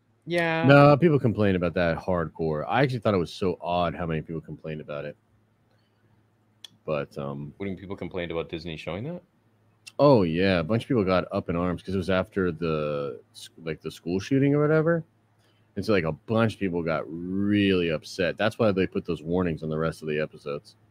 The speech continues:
Speaker 1: What warnings?
Speaker 2: The warning that pops up and says,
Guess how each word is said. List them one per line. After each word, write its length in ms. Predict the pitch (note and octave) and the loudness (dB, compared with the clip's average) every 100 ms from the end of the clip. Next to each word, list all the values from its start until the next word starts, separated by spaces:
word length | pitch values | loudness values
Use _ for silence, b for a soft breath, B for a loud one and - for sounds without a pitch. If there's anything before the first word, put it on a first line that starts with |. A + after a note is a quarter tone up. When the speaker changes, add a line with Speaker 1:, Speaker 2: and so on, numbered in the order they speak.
| _ _ _ _ _ _ _ _ _ _ _ _ | _ _ _ _ _ _ _ _ _ _ _ _
Speaker 1:
What 140 | - D#3+ | -6 0
warnings? 460 | F2+ D#2 D2+ - _ _ _ _ _ _ _ _ _ | 2 2 -4 -12 _ _ _ _ _ _ _ _ _
Speaker 2:
The 80 | G#2 | 0
warning 300 | G2+ A#2+ B2+ | 4 6 6
that 80 | A2 | 2
pops 240 | A2+ G#2+ G#2+ | 2 2 2
up 100 | G2 | 0
and 120 | F2+ | 2
says, 420 | G2+ F#2+ F2 - | 6 6 4 -4